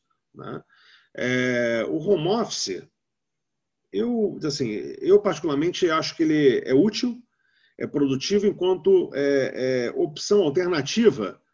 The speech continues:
né, pra produtividade do, do, do, dos profissionais, né? Muitas vezes você tem, você tá, vamos dizer assim, num ambiente onde você tenha mais, é, tranquilidade pra trabalhar, você tem mais privacidade, você consegue eventualmente produzir mais, tem horas onde você precisa também da interação humana.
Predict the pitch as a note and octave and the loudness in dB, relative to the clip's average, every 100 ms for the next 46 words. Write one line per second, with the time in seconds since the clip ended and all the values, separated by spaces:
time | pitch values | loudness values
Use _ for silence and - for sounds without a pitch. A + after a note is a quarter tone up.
0 | _ G#2+ C#3 D#3+ - - _ - C#3+ D3+ | _ -8 -6 -6 -12 -20 _ -6 -2 -2
1 | D3 G#3 G3+ G3 G3+ D#3+ C3 D#3 F#3 D#3+ | 4 4 4 0 0 0 2 2 0 2
2 | F3+ E3+ E3+ E3+ E3+ E3 D3+ E3 D#3 D3 | 2 4 4 4 4 4 2 0 0 0
3 | D3+ D3 D3 C#3 D3+ D3+ D#3 - C3 G2+ | 0 2 2 0 -2 -6 -8 -6 -6 -6
4 | D2 E2+ A#2+ C#3+ - - - - _ _ | -8 -8 -8 -8 -10 -20 -20 -20 _ _
5 | - D#3 C#3 E3+ D3 D#3 D#3 C#3+ D3 D3 | -10 -2 2 4 4 0 -2 -2 0 0
6 | C#3 A2 F2 _ - A#2 C3 - D#3+ E3 | 0 -2 -8 _ -14 -6 -6 -4 -2 -2
7 | B2 B2 A2+ G#2 C3 C3 B2+ B2 A#2+ B2 | -2 -4 -4 -2 0 2 2 2 0 -2
8 | A2+ A2 A#2 G#2 A2+ A#2 A2+ G2 F2+ - | -6 -6 -6 -6 -6 -4 -2 -2 -4 -8
9 | - A2 G2 C#3 C3 A#2+ A2+ G#2+ G2+ F2+ | -8 -8 -2 -2 2 0 0 -2 -6 -12
10 | F#2+ E2 G#2+ D#3 E3+ D#3+ C3+ A#2+ - A#2+ | -10 -6 -2 0 2 0 -4 -6 -4 -4
11 | A#2+ G#2+ F2+ - _ _ C3 B2 A#2 - | 0 0 -2 -6 _ _ -8 -6 -6 -8
12 | G#2+ A#2+ - C3+ C#3 D3+ C3+ - A#2+ A#2+ | -6 -8 -6 -4 -4 -6 -6 -6 -6 -6
13 | A#2 A2+ A2+ - A2 G#2 D3+ D#3 F#3 G3+ | -6 -6 -10 -8 -8 -6 -4 -2 -2 -2
14 | G#3+ D#3 F3 E3+ E3 D3+ C#3+ D#3 D3+ C#3 | -4 -4 -4 -4 -6 -8 -10 -10 -4 0
15 | C#3 C3+ C3 A#2 - C3+ G#2+ F#2+ E2 | 0 0 -2 -4 -6 -4 -4 -4 -8